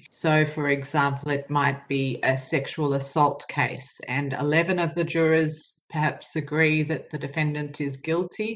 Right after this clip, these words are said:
and one of the jurors does not. That will be sufficient for the court to accept the jury's verdict to be guilty of the offences charged beyond reasonable doubt.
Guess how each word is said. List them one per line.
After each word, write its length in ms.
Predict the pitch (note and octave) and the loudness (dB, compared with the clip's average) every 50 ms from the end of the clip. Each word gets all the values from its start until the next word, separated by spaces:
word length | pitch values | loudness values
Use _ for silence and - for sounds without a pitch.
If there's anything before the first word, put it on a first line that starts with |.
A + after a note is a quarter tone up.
| - - | -6 -4
and 140 | D3+ D3+ D3+ | -2 0 4
one 220 | D3+ D#3+ D#3+ E3 E3 E3 E3 C3 - | 4 4 4 2 0 -2 -2 -4 -4
of 100 | D3+ C#3 C3+ | -6 -4 -4
the 120 | D#3+ - D#3 | -4 -2 0
jurors 300 | D#3 D3+ C#3+ C#3+ C#3 - - | 0 2 2 2 0 0 -6
does 120 | C3 B2+ C3+ | -6 -4 -2
not. 300 | D3+ D3+ E3+ A3 C4 B3 - - - - D3+ D3+ F#3 | 2 4 4 4 2 0 -6 -12 -12 -12 -4 2 4
That 200 | F#3+ F#3 - F3+ | 4 4 4 2
will 160 | F3 E3+ - D#3+ | -2 0 0 0
be 60 | D3+ D#3 - - | -2 -2 2 2
sufficient 580 | F3 D#3+ - G3 G3 G3+ - - D#3 D3 F3+ F#3+ - - | 2 2 4 4 2 4 2 0 -2 -2 -2 -6 -8 -6
for 80 | - E3+ | -6 -4
the 180 | D#3 C3+ C3+ - - | -4 -4 -8 -2 0
court 200 | E3 D#3+ C#3+ - - - | 0 0 0 0 -6 -8
to 100 | - C#3+ G2+ | -6 -6 -6
accept 640 | - - - - - F3 D#3 B2 D3+ F3 G3 - - - - - _ D#3+ | -4 -6 -4 0 2 4 4 4 2 0 -2 -4 -8 -10 -10 -10 _ -4
the 80 | D#3 C#3 C3 - | -4 -4 -4 -2
jury's 520 | D#3 D#3 D#3 D#3 D#3 D3+ D3+ D3+ D3 C3+ C3+ | -2 0 2 2 2 2 2 2 0 -2 -6
verdict 520 | C#3 D3 D3+ D#3 D3+ D3 C#3+ D3 C#3 - - _ - | -8 -4 0 0 0 2 2 0 -4 -4 -8 _ -6
to 80 | D#3+ C#3+ B2+ - | -6 -6 -2 0
be 100 | D3 C#3+ C#3+ C#3 C3+ C3+ - D3 | 0 0 2 0 -4 -6 -4 -2
guilty 640 | C#3+ C#3+ C#3 C#3 - - D#3 D3 C#3 C#3 C#3+ C#3+ - - | -2 -2 -4 -6 -8 -6 -4 -4 -4 -4 -6 -8 -8 -8
of 60 | D#3 C#3 C#3+ | -8 -6 -4
the 120 | D3+ D3 | -2 -2
offences 880 | C#3+ C#3 - - C#3 C#3 C#3 C3+ - - - - D#3 C#3+ C#3+ C3+ - - - - | -2 -2 -4 -6 -6 -6 -6 -6 -4 -4 -2 0 0 0 0 0 -2 -2 -4 0
charged 440 | - D3+ C#3 C3+ C#3 C#3+ C#3 C3 - - | 2 2 4 4 0 0 -2 -6 -8 -6
beyond 380 | - C#3 C3 C3+ C#3 C#3+ C#3 C3+ B2+ B2 | -6 -4 -2 0 0 0 0 -2 -6 -6
reasonable 680 | C3 B2+ C#3+ C#3 C3+ C3 - C3+ C3 C3 C#3 C3+ C3+ C3 | -4 -4 -4 -4 -4 -6 -6 -8 -8 -6 -6 -6 -6 -4
doubt. 480 | C3 C#3+ C#3 B2+ B2+ B2 - - - | -2 0 0 0 0 -2 -6 -12 -16